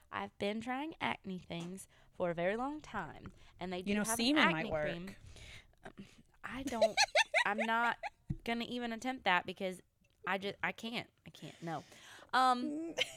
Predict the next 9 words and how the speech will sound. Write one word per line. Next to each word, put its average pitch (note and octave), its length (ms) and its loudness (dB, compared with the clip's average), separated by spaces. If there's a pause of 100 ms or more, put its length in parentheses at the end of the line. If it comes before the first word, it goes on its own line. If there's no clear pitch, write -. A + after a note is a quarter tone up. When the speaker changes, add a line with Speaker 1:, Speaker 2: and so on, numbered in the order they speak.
(220)
Speaker 2:
<laughs> - 420 -10
Speaker 1:
so C#4 520 8
<laughs> - 1900 -10
I C4 200 6
bought C4 420 8
their C4+ 200 0
acne A3+ 400 -2
cream F3 460 -8
because F#3 680 -6